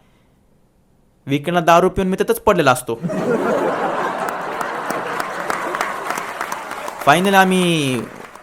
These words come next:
डोंगराच्या एकदम टॉपला पोचलो. व्ह्यू खूप छान होता, मला खूप आवडला. माझं मन एकदम प्रसन्न झालं. मी खूप आनंदी होतो, कारण एवढी गाण घासली होती चढून चढून,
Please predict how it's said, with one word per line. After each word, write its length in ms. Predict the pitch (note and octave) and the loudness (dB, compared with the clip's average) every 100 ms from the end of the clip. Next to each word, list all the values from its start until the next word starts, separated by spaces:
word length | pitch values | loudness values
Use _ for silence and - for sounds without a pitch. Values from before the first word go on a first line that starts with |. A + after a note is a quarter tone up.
| - A#2+ | -8 -2
डोंगराच्या 460 | B2+ C3+ C3+ C#3 | 0 2 2 0
एकदम 240 | C3+ C3+ C3+ | -2 -4 0
टॉपला 360 | C3 B2 C3 | 0 0 -2
पोचलो. 440 | A#2+ A2+ A2+ G#2+ A2 - _ _ _ _ | 0 -2 -4 -8 -8 -14 _ _ _ _
व्ह्यू 320 | A2+ B2 D3 D3 | -6 0 0 0
खूप 240 | D3+ - | -6 -4
छान 160 | D3+ C#3+ | -4 -2
होता, 220 | B2+ B2+ | -2 -4
मला 200 | B2 B2 | -4 -4
खूप 280 | B2+ C#3 C3+ | -4 -6 -2
आवडला. 400 | A#2 A#2+ A2 A2 - _ _ _ _ | 0 0 -2 -6 -8 _ _ _ _
माझं 240 | A2+ A#2 B2+ | -4 -2 -2
मन 200 | C3 C3+ | -2 -4
एकदम 260 | B2+ C3 | -4 -6
प्रसन्न 440 | C#3 C3 - C3 C3 | -4 -6 -4 -6 -4
झालं. 300 | A2 G2+ A#2 - _ _ _ _ - | -6 -8 -12 -16 _ _ _ _ -12
मी 100 | C3 C3 | -10 -6
खूप 220 | F3+ - | -4 0
आनंदी 340 | C3+ D3 C#3+ | -2 -2 -4
होतो, 200 | C3 - | -4 -4
कारण 280 | G#2 C#3+ D#3+ | -8 -6 -4
एवढी 220 | D#3 D#3+ | -2 0
गाण 280 | D#3+ D#3 D#3+ | 0 0 0
घासली 300 | D3+ C#3+ C#3+ | -2 -4 -4
होती 280 | C#3 C3+ C3 | -4 -2 -6
चढून 300 | C3 C3+ C3+ | -2 -4 -4
चढून, 300 | C3+ A#2 A#2 | -4 -4 -6